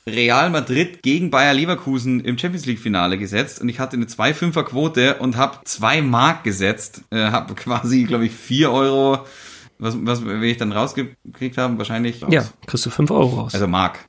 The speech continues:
Speaker 1: Fünf Mark,
Speaker 2: Ja,
Speaker 1: ja.
Speaker 2: fünf Mark, ja.
Speaker 1: Das war dieses Champions League Finale, ähm,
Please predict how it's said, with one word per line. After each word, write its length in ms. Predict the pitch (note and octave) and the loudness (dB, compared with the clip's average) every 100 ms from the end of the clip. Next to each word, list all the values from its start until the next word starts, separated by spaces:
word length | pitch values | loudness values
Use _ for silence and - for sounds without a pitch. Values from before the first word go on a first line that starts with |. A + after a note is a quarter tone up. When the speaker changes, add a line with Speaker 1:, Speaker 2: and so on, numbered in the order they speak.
| _ _ - | _ _ -6
Speaker 1:
Fünf 220 | A#2 A2+ | -4 -2
Mark, 220 | F#2+ F#2+ | -2 0
Speaker 2:
Ja, 60 | D#3 | 0
Speaker 1:
ja. 100 | A#2 | 0
Speaker 2:
fünf 280 | - B2+ | -2 -6
Mark, 220 | - B2+ - | -4 -6 -6
ja. 200 | - B2+ _ - | -8 -8 _ -6
Speaker 1:
Das 160 | G#2+ | 0
war 300 | A2 C#3 D#3 | 4 4 4
dieses 340 | D#3 D3 D3 - | 0 -2 -2 -2
Champions 320 | D3+ E3 C#3 | -2 -2 -4
League 120 | D3 | -4
Finale, 440 | D3+ B2+ C#3 D3 - - _ _ _ _ _ - - | 0 2 4 2 -2 -12 _ _ _ _ _ -6 0
ähm, 880 | G#2 G2+ G2+ G2+ G#2 G#2 G#2 - | 2 4 4 4 4 2 0 -4